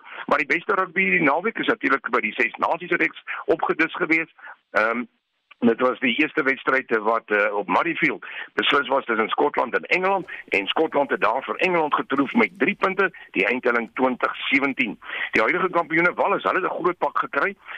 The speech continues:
Dit was die Ire wat gewys het dat hulle die span is om te klop vanjaar. Hulle het vir Wales met negenentwintig sewe geklop. Hulle het vier drie gedruk teenoor die een van Wales.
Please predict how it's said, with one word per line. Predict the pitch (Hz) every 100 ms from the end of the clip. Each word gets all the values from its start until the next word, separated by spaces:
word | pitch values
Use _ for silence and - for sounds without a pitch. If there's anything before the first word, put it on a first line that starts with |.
| -
Dit | 98
was | 117
die | 110 -
Ire | 185 180 120 - -
wat | - 117 -
gewys | 110 117 120
het | 113
dat | 110
hulle | 110
die | 135
span | 127 - 123
is | 113
om | 113
te | 104
klop | 147 156
vanjaar. | 156 135 135 135 120 - -
Hulle | 101 117
het | 117
vir | 113
Wales | 95 120 123
met | 117 107
negenentwintig | 123 156 - 165 139 147 139 117 -
sewe | 208 180 131
geklop. | 110 - 190 - -
Hulle | 87
het | 95
vier | - 151 139
drie | 113 113 110
gedruk | 110 104 104 - _
teenoor | 107 107 104 98
die | 95
een | - 101 101
van | 82 - 92 85 -
Wales. | 95 95 -